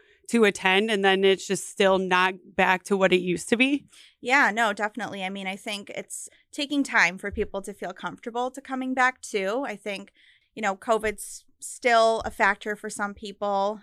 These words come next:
Speaker 2: Um, I think, you know, we just hosted a forum not too long ago, and we did have a very nice turnout,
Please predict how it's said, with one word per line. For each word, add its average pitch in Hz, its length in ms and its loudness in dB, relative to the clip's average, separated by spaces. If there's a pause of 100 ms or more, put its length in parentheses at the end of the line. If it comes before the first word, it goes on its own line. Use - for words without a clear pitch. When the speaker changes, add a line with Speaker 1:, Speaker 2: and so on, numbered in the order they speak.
Speaker 2:
Um, 185 300 -4
I 196 120 -12
think, 196 440 -10 (300)
you 214 100 -12
know, 196 120 -4
we 202 180 -10
just 202 260 -12
hosted 208 300 -8
a 202 60 -4
forum 196 380 -4
not 226 200 -8
too 254 180 -12
long 254 220 -2
ago, 330 400 0
and 214 120 -4
we 208 120 -10
did 262 180 -4
have 349 160 -4
a 330 80 -4
very 226 260 -2
nice 220 280 -10
turnout, 220 560 0